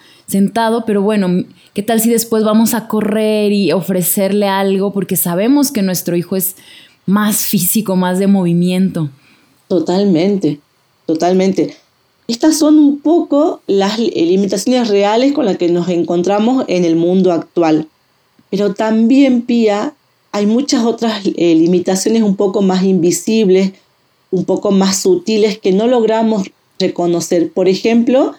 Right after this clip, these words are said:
Speaker 2: las opiniones del entorno, ¿no? Cuando de repente nosotros hemos decidi-, o sea, hemos despertado, hemos conectado con algo y decidimos apartarnos un poco de estos caminos más convencionales,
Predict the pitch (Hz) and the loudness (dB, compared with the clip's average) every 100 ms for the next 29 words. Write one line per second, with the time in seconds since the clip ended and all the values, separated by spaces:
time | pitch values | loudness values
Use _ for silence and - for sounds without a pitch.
0 | _ _ _ _ 185 185 196 190 208 202 | _ _ _ _ -2 -2 -2 -2 0 0
1 | 220 247 214 185 208 - 175 170 180 160 | 0 0 2 2 2 0 -2 -2 -2 -2
2 | 151 156 - _ _ _ - 269 - - | -2 -6 -12 _ _ _ -6 -4 -4 -14
3 | _ _ _ 202 202 202 202 - - 202 | _ _ _ -2 2 2 2 -2 -4 -2
4 | 190 208 202 254 247 285 - - 190 233 | 0 -2 0 0 2 0 -2 -4 -4 -2
5 | 226 233 - 226 233 208 190 - 196 185 | -2 0 0 2 2 0 -2 0 0 0
6 | - 180 190 - 254 311 285 220 - 196 | -2 -2 -4 0 2 4 4 0 -2 -4
7 | 214 - 190 175 165 - - 262 285 285 | -4 -4 -2 0 -2 -2 -2 2 2 0
8 | 208 190 185 - 208 208 196 180 180 175 | 0 0 -2 -4 -2 0 0 0 0 2
9 | 170 160 - _ _ 214 202 196 214 240 | 2 0 -8 _ _ -2 0 0 0 2
10 | 311 415 277 208 202 208 196 247 269 - | 4 4 0 -2 -2 -4 -2 -2 0 -2
11 | 226 196 226 208 190 190 226 233 202 220 | -2 0 -2 0 0 0 -2 -4 -2 0
12 | 226 202 202 233 - 214 190 190 - 196 | 0 2 0 -2 -4 -2 0 0 0 0
13 | 202 208 196 247 | 2 2 2 0